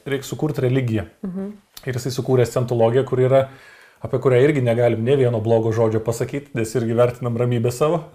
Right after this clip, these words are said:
Speaker 1: Nemanau, kad Lietuvoj čia kažkas žiūri, gaudo, žinai, bet, e, jeigu norit, pasižiūrėkit dokumentikų apie scientologiją,
Speaker 2: Mhm.
Speaker 1: kur yra labai gerai atskleista, atskleisti principai. Ir, pavyzdžiui, žinai, krikščionybė kažkada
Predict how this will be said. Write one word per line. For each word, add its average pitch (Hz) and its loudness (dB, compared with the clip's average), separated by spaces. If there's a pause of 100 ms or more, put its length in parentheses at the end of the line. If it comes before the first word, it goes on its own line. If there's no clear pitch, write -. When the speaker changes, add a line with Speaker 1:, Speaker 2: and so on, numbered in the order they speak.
Speaker 1:
Nemanau, 165 2
kad 175 0
Lietuvoj 147 4
čia 139 -4
kažkas 127 -2
žiūri, 120 -2
gaudo, 127 4
žinai, 123 -2
bet, 120 -2
e, 65 -12
jeigu 127 -4
norit, 123 0
pasižiūrėkit 117 -4
dokumentikų 123 -2
apie 110 -2
scientologiją, 117 0
Speaker 2:
Mhm. 98 -16 (600)
Speaker 1:
kur 127 0
yra 117 4
labai 113 0
gerai 117 2
atskleista, 120 2
atskleisti 123 -4
principai. 131 0 (600)
Ir, 143 6
pavyzdžiui, 135 6
žinai, 139 2
krikščionybė 139 0 (720)
kažkada 143 4